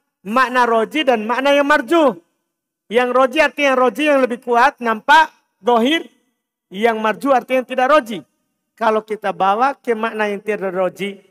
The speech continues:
namanya muawwal, ditakwil. Paham gak ini? Ditakwil.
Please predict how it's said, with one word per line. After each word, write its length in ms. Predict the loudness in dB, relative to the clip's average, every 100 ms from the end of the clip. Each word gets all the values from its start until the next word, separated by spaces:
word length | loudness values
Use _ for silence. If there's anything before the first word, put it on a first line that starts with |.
| -14
namanya 580 | -6 -4 -4 -6 -4 -6
muawwal, 1120 | -6 -8 -10 -4 -2 0 -2 -4 -6 -12 -16 _ _ _
ditakwil. 720 | -12 -10 -12 -12 -12 -12 -14 -20 _ _ _ _ _ _ _ _ _ _ _ _ _ _ _ _ _ _ _ _
Paham 180 | -4 -2
gak 160 | -4 -6
ini? 80 | -12 _ _ _ _ _ _ _ _ _ _ _ _ _ _ _
Ditakwil. 580 | -14 -10 -8 -8 -10 -16